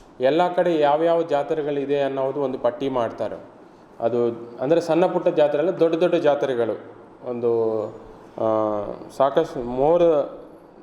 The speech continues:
ಜಾಸ್ತಿ ಜನ ಸೇರುವುದು ಯಾವುದು ಜಾತ್ರೆಗಳಂತ ಪಟ್ಟಿ ಮಾಡಿಕೊಂಡು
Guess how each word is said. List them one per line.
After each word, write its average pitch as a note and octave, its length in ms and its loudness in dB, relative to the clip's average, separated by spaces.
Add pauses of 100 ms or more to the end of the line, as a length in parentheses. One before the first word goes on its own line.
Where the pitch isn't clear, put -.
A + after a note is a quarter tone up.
(220)
ಜಾಸ್ತಿ D#3 340 2
ಜನ E3+ 200 2
ಸೇರುವುದು D#3 440 2
ಯಾವುದು C#3+ 340 2
ಜಾತ್ರೆಗಳಂತ C3+ 520 -2
ಪಟ್ಟಿ B2+ 260 -2
ಮಾಡಿಕೊಂಡು C#3+ 680 -4